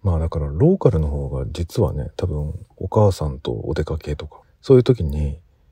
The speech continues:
あの、お母さんがこう、用をね、済ませてる間に車の中で配信っていうかやってる人も多いのかな、とかね、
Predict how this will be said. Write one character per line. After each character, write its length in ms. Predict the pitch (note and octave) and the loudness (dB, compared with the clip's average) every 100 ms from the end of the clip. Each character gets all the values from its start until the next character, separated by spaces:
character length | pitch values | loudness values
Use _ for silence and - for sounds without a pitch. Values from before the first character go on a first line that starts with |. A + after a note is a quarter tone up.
| _ _ _ _ _ | _ _ _ _ _
あ 140 | D#2 | -2
の、 480 | D2+ C#2+ C#2+ D2 C2+ | 0 0 -2 -2 -4
お 40 | D#2+ | 2
母 220 | G#2+ G2 | 6 6
さ 140 | - | 2
ん 80 | C#2 | -4
が 140 | - | -4
こ 760 | B1+ - - - - - - - | -6 -8 -12 -10 -10 -8 -12 -14
う、 60 | - _ _ _ _ - _ _ _ - | -16 _ _ _ _ -20 _ _ _ 4
用 360 | G#2 F2 C#2+ | 6 6 2
を 60 | B1+ | -2
ね、 200 | D#2+ E2+ _ _ _ _ - | -4 -8 _ _ _ _ -18
済 140 | - | -2
ま 140 | G2+ F#2+ | 2 2
せ 120 | F2 | 2
て 140 | - | -2
る 160 | D2+ D2+ | -4 -2
間 260 | E2+ E2 F2 | 0 0 0
に 120 | E2+ | -2
車 380 | - F#2 F2+ E2+ | -2 0 2 2
の 120 | E2+ | 0
中 240 | E2 D#2+ | -2 -2
で 280 | - - - _ _ _ _ | -8 -10 -18 _ _ _ _
配 240 | - D2+ | -2 -2
信 300 | - D2+ C#2+ | -2 -6 -6
っ 20 | - | -8
て 120 | - | -10
い 40 | C2 | -10
う 40 | |
か 160 | - A1 | -8 -6
や 120 | D2+ | -6
っ 40 | |
て 200 | - - | -6 -6
る 80 | D#2+ | -4
人 160 | - C#2+ | -4 -8
も 260 | C2 B1+ | -6 2
多 80 | A2+ | 4
い 60 | C3+ | 4
の 100 | - | 2
か 140 | A#2 | -4
な、 260 | E2 C2+ - - _ _ _ _ - | -8 -8 -10 -18 _ _ _ _ -4
と 100 | G#2 | -4
か 140 | - | -4
ね、 140 | - | -12